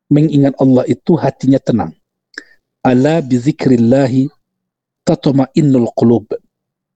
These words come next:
Ketahuilah dengan mengingat Allah itu hati tenang. Sekarang pertanyaannya, kalau kita gelisah,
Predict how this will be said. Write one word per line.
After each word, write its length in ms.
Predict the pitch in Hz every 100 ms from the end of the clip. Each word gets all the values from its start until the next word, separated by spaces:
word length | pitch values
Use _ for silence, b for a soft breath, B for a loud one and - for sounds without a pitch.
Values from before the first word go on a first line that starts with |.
| _ _
Ketahuilah 840 | - - 120 117 160 143 127 - -
dengan 320 | 127 131 131
mengingat 320 | 131 135 127 -
Allah 240 | 131 127 123
itu 160 | 208
hati 280 | 117 123 -
tenang. 320 | - 110 - - _ _ b _ _ _ -
Sekarang 320 | - 208 196
pertanyaannya, 800 | 165 - 127 127 107 110 131 165 _ _ _ _ _ _ _ _ -
kalau 320 | 165 175 208
kita 720 | - 165 - 165 147 143 -
gelisah, 560 | 139 147 165 - -